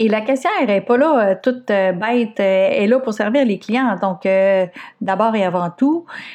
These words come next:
elle est là quand même avec un, un sourire, là. Il y en a qui aiment moins leur <laughs> travail, mais,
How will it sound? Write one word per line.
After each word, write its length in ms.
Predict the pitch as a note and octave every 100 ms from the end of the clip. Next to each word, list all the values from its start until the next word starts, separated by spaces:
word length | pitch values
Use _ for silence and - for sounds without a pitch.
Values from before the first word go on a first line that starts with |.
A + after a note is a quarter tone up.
| -
elle 300 | - F#3+ G3
est 380 | A3+ B3 B3+ B3 - _ _ _
là 680 | F3 F3 F#3 G3 G#3 A3+ A3+ - _ _ _
quand 140 | F#3+ F3
même 220 | F3+ G#3
avec 320 | F3 F3+ -
un, 160 | F3 F3 G#3 F3
un 60 | E3
sourire, 580 | - G#3 F#3+ F3 F#3+ G#3+
là. 180 | B3
Il 60 | G#3
y 60 | F#3+
en 120 | F#3
a 60 |
qui 140 | G#3 G3+
aiment 100 | F#3
moins 140 | G3
leur 180 | G#3 G3
<laughs> 0 |
travail, 440 | - A3+ G3+ A#3+ G4 F#4
mais, 300 | A#3+ D#4